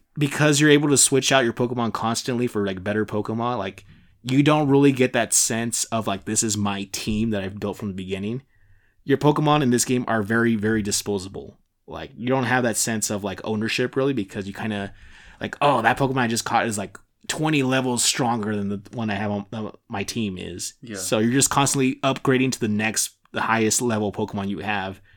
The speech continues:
Speaker 1: And you're not really invested in, like, "This is my team. Like, we're here at the end. We started from the bottom. Now we're here," kind of thing. It's not that.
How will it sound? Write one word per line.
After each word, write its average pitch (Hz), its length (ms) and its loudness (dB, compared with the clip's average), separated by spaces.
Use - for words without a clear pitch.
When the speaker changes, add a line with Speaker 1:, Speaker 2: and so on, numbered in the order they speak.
Speaker 1:
And 127 140 0
you're 131 140 4
not 131 280 4
really 123 360 4
invested 117 400 -2
in, 113 40 -4
like, 98 180 -8
"This 127 180 2
is 131 120 -4
my 101 180 -4
team. 127 480 -2
Like, 104 120 -4
we're 120 80 -2
here 127 240 0
at 117 120 -2
the - 200 -6
end. 123 220 -2
We 117 60 0
started 120 260 -2
from 113 160 -6
the 107 60 -4
bottom. 107 340 -2
Now 107 120 -2
we're 104 100 -2
here," 113 200 -4
kind 120 160 -6
of 110 80 -6
thing. 127 220 -6
It's 107 160 -6
not 107 240 -6
that. - 320 -14